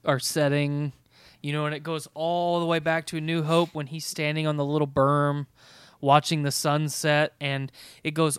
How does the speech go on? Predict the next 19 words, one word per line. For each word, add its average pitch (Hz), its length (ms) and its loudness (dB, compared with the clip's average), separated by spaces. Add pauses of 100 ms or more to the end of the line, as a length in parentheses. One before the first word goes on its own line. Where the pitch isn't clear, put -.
all 165 280 4
the 170 80 2
way 165 120 4
back 156 340 -2
to 156 180 -2
Attack 151 340 2
of 160 80 -4
the 151 80 -4
Clones, 160 840 0 (360)
and 135 360 -4 (340)
Anakin 185 400 4
is 175 180 2
watching 160 440 4
the 156 100 0
twin 165 320 0
sunset. 156 640 2
Like, 156 200 0
okay, 123 480 -8 (560)
that's, 196 400 2